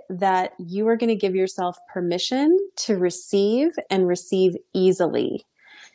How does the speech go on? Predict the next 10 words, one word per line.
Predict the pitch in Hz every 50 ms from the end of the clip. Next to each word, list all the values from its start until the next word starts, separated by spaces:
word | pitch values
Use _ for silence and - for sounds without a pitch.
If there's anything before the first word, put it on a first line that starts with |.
| _ _
Now, | 202 196
I | 202
wanna | 214 226 254 269 277
go | 262 285 247
a | 220 202
little | 196 190 190 208 220 226 233
bit | 208 214 190 -
more | 190 190 180 180
into | - 175 185 - - 180
that. | 175 165 160 160 - -